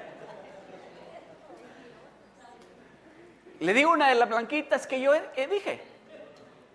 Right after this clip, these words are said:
A ver, le voy a contar. Yo sé que a ninguno de ustedes le ha pasado eso. Mis hijas, mi, mis hijos estaban chiquitos. Estaban chiquitos, creo que, en ese entonces creo que era Marisela chica y el Anthony.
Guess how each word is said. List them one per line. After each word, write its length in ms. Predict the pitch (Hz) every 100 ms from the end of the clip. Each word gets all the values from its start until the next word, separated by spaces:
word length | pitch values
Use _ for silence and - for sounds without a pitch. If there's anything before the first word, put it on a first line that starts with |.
| -
A 60 | 160
ver, 140 | 151
le 40 |
voy 100 | 180
a 60 | 233
contar. 420 | 220 175 147 120
Yo 80 | 165
sé 180 | 170 254
que 80 | 233
a 60 |
ninguno 680 | 208 196 220 320 427 440 415 392
de 60 |
ustedes 300 | 330 415 320
le 80 | 302
ha 120 | 269
pasado 360 | 254 214 208 185
eso. 220 | 135 - - - - - - - - - _ _ - - - - _ - -
Mis 260 | 165 160
hijas, 320 | 247 285 294 285 -
mi, 220 | 160 156
mis 220 | 151 156 233
hijos 100 | 240
estaban 320 | 233 220 233
chiquitos. 500 | 180 202 214 123 - - - - _ _ _ _ _ - - _ _ _ _ _ _ _
Estaban 220 | - 185
chiquitos, 540 | 185 190 185 - 208 -
creo 260 | 170 170
que, 380 | 170 160 147 - - _ _ _ _
en 160 | 165 175
ese 180 | 185 208
entonces 340 | 196 185 180
creo 220 | 175 175
que 80 | 175
era 100 | 170
Marisela 640 | 165 151 147 - 196 202 196
chica 400 | 202 190 185 180
y 280 | 160 151
el 120 | 143 147
Anthony. 420 | 165 151 117